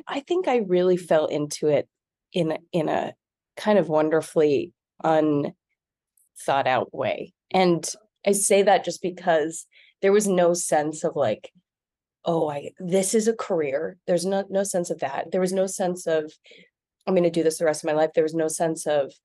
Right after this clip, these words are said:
um, uh, like, fame or Hollywood or any of those ideas.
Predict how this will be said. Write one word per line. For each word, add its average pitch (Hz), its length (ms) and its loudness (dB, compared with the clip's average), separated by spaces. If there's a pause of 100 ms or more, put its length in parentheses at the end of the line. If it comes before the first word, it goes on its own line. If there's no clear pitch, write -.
(400)
um, 156 480 -10 (560)
uh, - 300 -12 (160)
like, - 300 -8 (420)
fame 156 420 0
or 139 140 -8
Hollywood 165 580 2
or 151 280 -4
any 185 200 2
of 160 100 2
those 135 200 -4
ideas. 135 500 -6